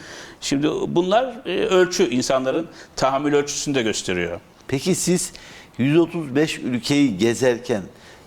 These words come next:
Speaker 2: kafanızda belirli bir plan, program var mıydı? Neye göre bu sayı buralara geldi?
Speaker 1: Şimdi bir, tabii dışlarındayken iş için gidiyordum.
Speaker 2: Evet.
Speaker 1: O toplasanız
Speaker 2: <clears throat>
Speaker 1: otuz otuz beştir belki, e, görevli olduğunuz yerler. İkincisi,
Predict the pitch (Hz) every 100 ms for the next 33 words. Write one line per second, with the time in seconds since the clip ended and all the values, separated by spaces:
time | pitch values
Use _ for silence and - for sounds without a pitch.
0 | - - - 143 - 247 175 107 139 160
1 | 156 135 110 131 139 117 127 127 131 113
2 | 123 147 135 95 92 85 71 107 143 160
3 | 135 113 95 110 - 113 110 92 104 -
4 | - 101 110 107 101 90 98 92 - -
5 | - - - - - - - 165 147 185
6 | 285 285 - - 147 139 160 - 147 139
7 | 135 226 233 - 139 107 87 85 78 123
8 | 139 104 101 - - - 143 135 - -
9 | - 98 104 139 139 143 127 127 123 117
10 | 107 104 98 82 78 76 - 220 - -
11 | - - - _ - 87 87 82 92 95
12 | 90 90 82 82 80 85 82 120 214 -
13 | - - - - 135 226 226 214 - 262
14 | 254